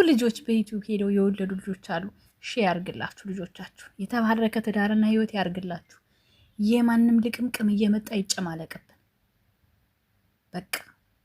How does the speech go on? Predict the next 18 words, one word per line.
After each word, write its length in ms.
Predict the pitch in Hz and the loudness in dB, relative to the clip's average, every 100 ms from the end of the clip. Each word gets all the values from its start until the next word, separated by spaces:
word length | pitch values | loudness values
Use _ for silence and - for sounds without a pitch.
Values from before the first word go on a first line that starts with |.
| _ | _
አ-፣ 160 | 233 226 | -2 4
አይለፍልኝ፣ 520 | 226 294 311 330 196 190 | 8 8 8 6 2 4
እኔ 100 | 226 | 4
በዚህ 280 | 247 226 339 | 4 4 2
አይለፍልኝ። 500 | 392 392 226 208 208 | 4 2 2 0 4
እውነቴን 320 | 220 226 214 | 4 4 4
ነው 80 | 196 | 4
የምነግራችሁ። 540 | 190 196 196 - - _ _ _ _ _ _ | 0 -4 -6 -8 -20 _ _ _ _ _ _
ተግማምቼ 460 | 233 233 262 285 285 | 4 6 8 8 6
እንደዚህ 320 | 320 226 226 247 | 4 6 6 4
ራሴን 320 | 269 - 262 | 2 2 2
ጥዬ 200 | 262 285 339 | 2 0 0
ሴትነቴን 540 | - 226 240 262 285 | 0 0 0 2 2
አርክሼ 340 | 240 240 277 - | 0 -2 -4 0
እናት 280 | 294 214 208 | 2 2 0
አባቴ 340 | 247 233 285 302 | -6 -2 -2 2
ቤተሰቤን 460 | 226 233 - 294 277 | 2 0 -2 -2 0
አሰድቤ፣ 480 | 220 - 262 - | 0 -2 -2 -4